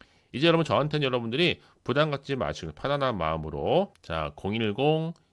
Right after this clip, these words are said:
이삼팔구 오공오일, 자, 이 번호로요. 자, 급등이라고 남겨주신 분들에 한해서 제가 앞서서 말씀드렸던 것처럼 급등주 딱 한 개, 딱 한 종목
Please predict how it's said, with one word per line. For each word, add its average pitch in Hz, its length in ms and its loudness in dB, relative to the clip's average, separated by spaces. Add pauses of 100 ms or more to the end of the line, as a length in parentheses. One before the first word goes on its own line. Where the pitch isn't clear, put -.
(140)
이삼팔구 107 1080 -2 (280)
오공오일, 92 760 0
자, - 140 -10
이 98 100 0
번호로요. 95 680 -2
자, 76 160 -6
급등이라고 139 1040 -2 (280)
남겨주신 98 640 -2
분들에 87 520 -6
한해서 92 420 -4
제가 98 340 0 (400)
앞서서 107 300 -4
말씀드렸던 90 560 -4
것처럼 127 480 -2 (120)
급등주 110 680 -6
딱 123 260 0
한 160 140 0
개, 123 400 0 (380)
딱 92 160 -6
한 110 140 -4
종목 107 580 0